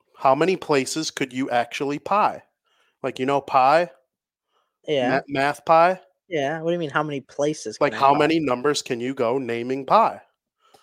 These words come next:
Speaker 2: Oh, probably only till thirteen.
Speaker 1: Do it.
Speaker 2: One, four.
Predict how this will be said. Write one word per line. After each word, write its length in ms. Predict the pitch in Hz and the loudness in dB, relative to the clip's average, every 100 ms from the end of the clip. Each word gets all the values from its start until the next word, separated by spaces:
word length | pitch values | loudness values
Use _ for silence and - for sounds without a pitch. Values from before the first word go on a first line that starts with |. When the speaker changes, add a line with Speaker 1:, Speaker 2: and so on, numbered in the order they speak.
| _ | _
Speaker 2:
Oh, 360 | 175 190 123 85 - _ _ _ - - _ _ _ | 4 4 4 -2 -12 _ _ _ -20 -20 _ _ _
probably 680 | - 147 147 143 139 139 139 | -4 -2 -2 -4 -8 -6 -4
only 300 | 135 135 135 | -6 -8 -10
till 160 | 123 127 | -8 -10
thirteen. 600 | - 131 117 180 143 113 _ _ _ _ _ _ _ _ _ _ _ - | -6 -6 -6 -10 -10 -12 _ _ _ _ _ _ _ _ _ _ _ -4
Speaker 1:
Do 160 | 165 | -2
it. 100 | 170 - _ _ _ _ _ _ _ _ _ _ _ _ _ _ _ _ - - | -2 -4 _ _ _ _ _ _ _ _ _ _ _ _ _ _ _ _ -16 -8
Speaker 2:
One, 400 | 139 135 165 190 _ _ _ _ _ _ _ | -6 -6 -8 -14 _ _ _ _ _ _ _
four. 560 | - 135 127 143 165 | -4 -2 -2 -2 -6